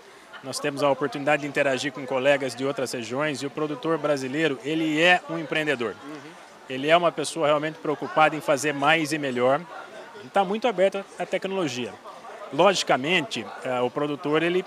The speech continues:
Speaker 1: ele precisa ser seletivo, ele precisa realmente, eh, conhecer dentro da propriedade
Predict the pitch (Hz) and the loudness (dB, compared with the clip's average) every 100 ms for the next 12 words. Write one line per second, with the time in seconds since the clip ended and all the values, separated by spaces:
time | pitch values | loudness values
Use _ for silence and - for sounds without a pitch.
0 | - 139 151 - 160 165 - 175 151 - | -4 -6 -6 -2 -4 -2 -2 -2 -2 -2
1 | 185 170 143 143 - 156 151 143 139 143 | -2 0 -2 -4 -6 -4 2 4 4 2
2 | 139 143 123 - 127 - 170 151 - 175 | -2 -4 -6 -8 -8 -2 0 0 0 0
3 | 151 147 135 131 151 147 160 165 | 2 0 -2 -4 0 4 4 4